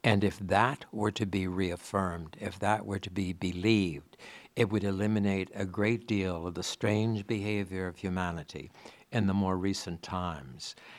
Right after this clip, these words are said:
And it would be also a time for us to realize that we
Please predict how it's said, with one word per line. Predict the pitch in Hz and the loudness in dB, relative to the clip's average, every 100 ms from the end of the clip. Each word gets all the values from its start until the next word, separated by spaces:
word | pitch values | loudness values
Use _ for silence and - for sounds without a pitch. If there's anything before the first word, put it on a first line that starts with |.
| - | -8
And | - 107 | 0 2
it | 104 | 2
would | 107 95 | 0 -2
be | 92 110 107 | 2 4 2
also | - 110 139 - 107 87 73 78 - | 0 0 2 0 -2 -4 -6 -8 -6
a | 101 | -6
time | - 90 87 85 - - | -4 -4 -4 -8 -12 -8
for | - 90 | 0 2
us | 101 107 80 - - - - - - | 4 2 0 -6 -8 -10 -20 -20 -2
to | 107 | -2
realize | 95 113 117 98 78 76 - - - - - - - - 104 | 4 6 6 4 -2 -6 -12 -14 -14 -18 -20 -20 -20 -12 -2
that | 110 101 92 - - - _ - | 4 4 2 -4 -12 -20 _ -2
we | 104 107 95 95 | 4 4 4 0